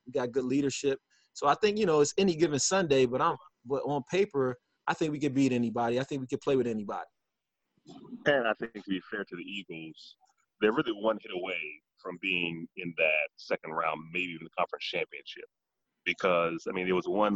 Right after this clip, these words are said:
Speaker 2: late dirty hit by Jadeveon Clowney that kind of shaped the whole game. I mean, the, we, we controlled the, the Seattle Seahawks for the first time, <laughs> like, in my,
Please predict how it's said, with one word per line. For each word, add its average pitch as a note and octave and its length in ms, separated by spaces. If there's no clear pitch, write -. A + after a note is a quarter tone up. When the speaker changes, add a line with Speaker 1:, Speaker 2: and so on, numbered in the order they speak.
Speaker 2:
late G2 520
dirty F#2+ 180
hit G2 140
by E2+ 140
Jadeveon F2+ 340
Clowney E2 280
that D#2+ 380
kind F#2+ 200
of E2+ 100
shaped - 380
the F#2+ 60
whole F2 260
game. D#2+ 360
I D2+ 60
mean, E2 220
the, E2+ 240
we, F2 140
we F#2+ 80
controlled G2 680
the, F2 180
the F2 80
Seattle F2+ 360
Seahawks E2+ 440
for - 60
the E2+ 80
first - 280
time, E2 240
<laughs> - 80
like, F2+ 200
in F2+ 80
my, F2 160